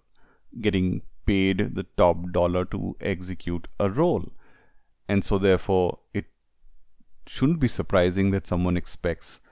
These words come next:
the highest degree of commitment and seriousness that you bring to the table, right? So, you know, especially in a virtual scenario, please ensure that you answer phone calls, check messages, check emails, and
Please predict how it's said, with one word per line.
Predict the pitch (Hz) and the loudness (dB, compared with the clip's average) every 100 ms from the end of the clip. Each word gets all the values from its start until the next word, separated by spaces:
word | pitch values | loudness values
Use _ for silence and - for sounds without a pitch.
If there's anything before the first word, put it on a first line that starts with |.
| _ - | _ -4
the | 110 | -2
highest | 82 90 95 92 | 0 2 0 -2
degree | 87 90 87 | -4 -2 -2
of | 85 - | -2 -4
commitment | 95 95 - - 90 85 | 0 0 0 -2 -2 -2
and | 90 | -4
seriousness | - 92 92 92 - 90 85 | -4 -4 -2 -2 -2 -4 -4
that | 85 - | -8 -8
you | 85 | -8
bring | 87 85 | -6 -6
to | - | -6
the | 87 | -6
table, | - - - - - _ - | -8 -6 -8 -10 -18 _ -14
right? | - - - - - | -12 -10 -14 -20 -20
So, | - 92 76 - | -8 -6 -4 -6
you | - | -4
know, | 87 - | -4 -6
especially | - 117 127 175 | 0 4 6 6
in | 143 | 6
a | 98 | 6
virtual | 92 92 - 90 90 107 - _ _ _ | 4 2 0 -4 -2 -6 -10 _ _ _
scenario, | - 101 85 80 - - - - _ _ _ - | -6 0 0 0 -4 -6 -10 -18 _ _ _ -6
please | 110 107 | -2 0
ensure | 98 90 98 | 0 0 -2
that | 90 - | -4 -6
you | 87 | -4
answer | 87 107 110 | 0 2 0
phone | 101 - 92 95 | -2 -2 -2 0
calls, | 90 90 90 - | 2 2 0 -6
check | - 104 - | -4 -4 -2
messages, | 98 90 95 85 90 - | -2 -2 -2 -2 -2 -2
check | - 95 - | -4 -4 -2
emails, | 87 87 90 90 | -2 0 -2 -2
and | 92 | -2